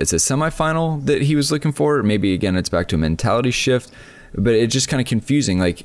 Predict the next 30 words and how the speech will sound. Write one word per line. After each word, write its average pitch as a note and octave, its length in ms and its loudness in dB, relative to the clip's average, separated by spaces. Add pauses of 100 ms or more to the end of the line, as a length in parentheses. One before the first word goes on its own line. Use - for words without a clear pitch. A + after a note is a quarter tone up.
(140)
every A#2 420 2
match G#2 420 0
we F#2+ 100 0
get F#2+ 120 2
a F#2 60 2
different G2 480 -2
version E2 760 0
of F2 200 0
Hazard, E2+ 500 0
and, D#2+ 480 -2 (260)
you F2+ 80 -2
know, C#2 180 -2 (100)
from G2 240 -2
fans, B2 400 -2
we A2 80 0
just A#2 180 -4
wanna F#2 160 0
get - 260 -2
to F2+ 120 -2
a D#2+ 40 0
consistent D#2+ 640 -2
standpoint G#2 600 -2
and F2 100 2
knowing F#2 240 2
what E2 120 0
we're F2+ 80 0
gonna F2+ 120 2
get F#2+ 240 -2
from D#2 220 -4
him. - 180 -10